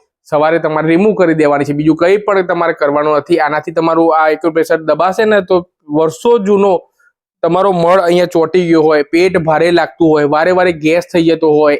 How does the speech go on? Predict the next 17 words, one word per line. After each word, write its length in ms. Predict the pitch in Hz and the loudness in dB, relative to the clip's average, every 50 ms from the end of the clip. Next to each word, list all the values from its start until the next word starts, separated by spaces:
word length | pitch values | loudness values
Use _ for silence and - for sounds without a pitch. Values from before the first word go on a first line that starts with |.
| - | -2
એસિડિટી 500 | - 139 143 - - 196 190 180 175 196 | -4 -4 -4 0 -2 -2 0 0 0 0
થઈ 200 | 180 - 175 165 | 0 0 0 0
જતી 260 | 165 165 160 156 156 151 | 2 0 0 0 0 2
હોય 140 | 151 151 | 2 2
અને 100 | 156 175 | 2 0
કબજિયાત 680 | 170 - - 151 151 160 185 190 180 175 202 196 196 190 | -4 -2 -4 -4 0 0 0 0 0 0 0 0 0 0
માટે 260 | 196 190 180 180 190 | -2 -4 -2 -2 0
તો 120 | 185 196 180 | 0 0 0
સાહેબ, 200 | - 180 180 175 | 0 -2 -2 0
જો 80 | 196 190 | -2 -2
દવા 340 | 175 165 156 156 170 185 196 | 0 0 0 0 2 0 0
વગર 300 | 196 196 190 196 190 185 | 0 0 0 -2 -2 -2
ચાલતું 480 | - - 170 156 160 160 - 208 202 | -2 -2 -2 -2 -2 -2 0 0 -2
જ 60 | 196 190 | 0 0
ના 160 | 190 202 208 | 0 0 2
હોય 180 | 214 233 254 | 0 0 0
ને, 100 | 220 170 | -2 -6